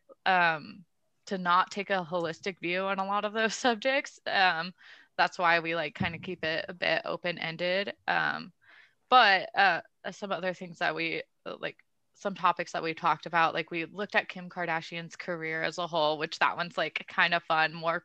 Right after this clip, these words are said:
pop culture-y, but is also super interesting because she has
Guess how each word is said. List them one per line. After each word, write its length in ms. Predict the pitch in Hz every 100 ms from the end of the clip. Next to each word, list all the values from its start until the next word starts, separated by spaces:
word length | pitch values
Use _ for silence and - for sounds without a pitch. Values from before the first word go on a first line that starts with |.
| _
pop 260 | - 175 -
culture-y, 540 | 165 160 - 175 185 - - - - -
but 320 | 196 175 - -
is 160 | 190 -
also 320 | 175 170 - 175
super 340 | - 170 165
interesting 540 | 156 180 175 - 160 165
because 220 | - 180
she 120 | 185
has 280 | 165 180